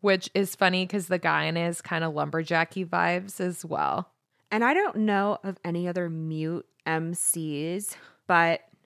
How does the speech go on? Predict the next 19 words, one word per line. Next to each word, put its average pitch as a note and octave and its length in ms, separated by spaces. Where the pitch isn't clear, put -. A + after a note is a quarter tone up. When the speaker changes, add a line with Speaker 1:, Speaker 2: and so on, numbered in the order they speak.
Speaker 2:
I F#3 80
do G3 120
know A3+ 160
plenty F#3+ 340
of F3+ 100
small D#3 320
town D#3+ 260
romances D3 640
with E3 140
a D#3+ 60
good D3+ 180
amount D3 220
of D3 80
fluff, D3+ 600
such - 380
as D#3 560
Book F3 240
Lovers E3+ 640
or D#3 540